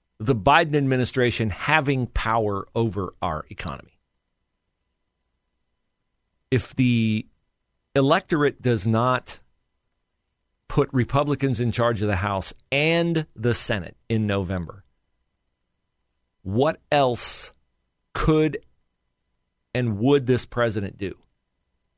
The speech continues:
in the two years he has in office? I do not believe that the economy is going to be our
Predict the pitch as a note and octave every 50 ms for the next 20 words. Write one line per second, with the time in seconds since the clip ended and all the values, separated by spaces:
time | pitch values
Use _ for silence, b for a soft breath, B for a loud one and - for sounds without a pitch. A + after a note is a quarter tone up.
0 | _ _ _ _ _ _ _ _ _ _ _ _ _ _ _ _ _ _ _ _
1 | - C#3 C3+ B2+ A#2 B2 - - - C#3 C3+ B2+ B2 A#2+ A#2 A2+ - - A2+ F#2+
2 | F#2 F#2+ F#2+ E2+ F2+ F2 F2 E2 D#2 - _ - - _ _ _ _ _ _ _
3 | _ _ _ _ _ _ _ _ _ _ _ _ _ _ A#2+ C#3 F#3+ G3+ G#3+ E3
4 | C#3 A#2 G#2+ F2 G#2+ G#2 G2 F#2+ F#2+ F#2+ G2 F#2 G2+ F#2+ - - G2+ G2 F#2 -
5 | - B2 C#3 C#3 B2+ A2 G#2 G#2 G2 G2 F2+ G#2+ G#2 G#2 G2+ - F2+ F2 G2+ G2+
6 | F#2+ - - G2+ G#2 G#2+ G#2 G2+ G2 F#2 F2